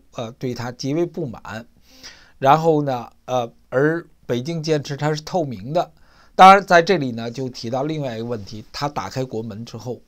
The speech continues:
几乎所有西方，所有社会都在阻止他。其实这是，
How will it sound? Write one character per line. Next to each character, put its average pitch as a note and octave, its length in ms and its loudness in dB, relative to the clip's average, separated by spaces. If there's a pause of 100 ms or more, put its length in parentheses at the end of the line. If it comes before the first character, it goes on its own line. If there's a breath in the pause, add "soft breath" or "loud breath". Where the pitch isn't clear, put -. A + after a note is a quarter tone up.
(760 loud breath)
几 D3+ 160 0
乎 D3 200 0
所 C#3+ 260 2
有 C3+ 100 2
西 B2 200 -6
方， A#2 240 -8 (160)
所 C3+ 220 0
有 C#3+ 100 -2
社 A2+ 200 -6
会 G#2 180 -10
都 A2+ 220 -8
在 F#2+ 260 -14 (300)
阻 A#2 260 -8
止 - 180 -18
他。 - 160 -18 (840 soft breath)
其 B3 180 2
实 B3 120 -4
这 A3+ 240 2
是， D#3 140 -8